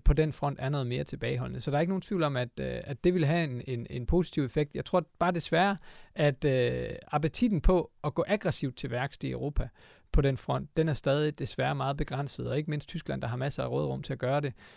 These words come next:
øh, viser ikke nogen stor vilje til at, at, at, at gå den vej, på trods af, at de faktisk står med en økonomi, der nærmest har stået stille et år nu.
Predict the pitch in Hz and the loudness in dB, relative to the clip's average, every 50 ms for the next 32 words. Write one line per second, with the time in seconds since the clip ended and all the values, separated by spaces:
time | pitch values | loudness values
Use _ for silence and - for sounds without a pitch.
0 | - - _ - 127 120 117 110 107 110 107 101 101 113 123 135 151 143 - 127 | -20 -20 _ -4 -4 -2 -2 -2 -2 -4 -4 -4 -6 -6 -2 0 0 0 2 0
1 | 123 135 - 143 131 135 127 - - 143 123 117 123 131 139 139 127 - - 135 | 0 0 -2 -2 -4 -4 -4 -4 -2 -2 0 0 -2 -4 -4 -4 -6 -4 -4 -4
2 | 131 127 - 123 120 120 117 117 117 - - 120 120 113 - - - 120 - - | -4 -4 -6 -6 -6 -6 -8 -8 -10 -10 -10 -8 -8 -8 -6 -8 -8 -10 -8 -10
3 | 139 - 151 135 147 151 135 131 131 135 - 143 - - 170 175 165 - 143 127 | -2 -2 2 4 4 4 4 2 4 4 4 2 4 4 4 4 4 4 2 0
4 | 110 110 120 - - 127 - - 131 127 - 135 - - 147 139 123 120 117 113 | 0 -2 -6 -4 -6 -4 -2 -2 -4 -2 -4 -8 -4 -2 0 0 0 -2 -2 -4
5 | 120 120 120 127 139 - 113 113 113 120 131 - - - - - 120 110 - - | -4 -2 -2 -2 -2 -2 -2 -4 -4 -4 -6 -6 -8 -8 -6 -4 -6 -4 -4 -4
6 | 123 135 127 123 123 123 - 127 123 | -4 -2 -2 -4 -4 -6 -8 -10 -12